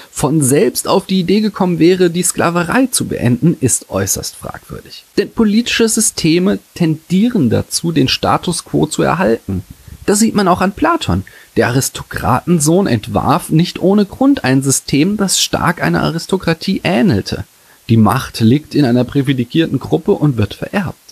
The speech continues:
Platon macht auch gar keinen Hehl daraus, dass er glaubt, Veränderung wäre etwas Schlechtes.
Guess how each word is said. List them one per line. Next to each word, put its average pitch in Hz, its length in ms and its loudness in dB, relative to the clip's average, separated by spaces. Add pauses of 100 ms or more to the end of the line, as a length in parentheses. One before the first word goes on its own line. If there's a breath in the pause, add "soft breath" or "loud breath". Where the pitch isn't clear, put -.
(140)
Platon 139 360 2
macht 113 220 2
auch - 140 -6
gar 95 100 0
keinen 85 240 -4
Hehl 147 300 4
daraus, 67 440 -4 (280 loud breath)
dass 104 160 0
er 76 100 -6
glaubt, 110 440 0
Veränderung 165 840 0
wäre 107 260 2
etwas - 320 -2
Schlechtes. - 640 -4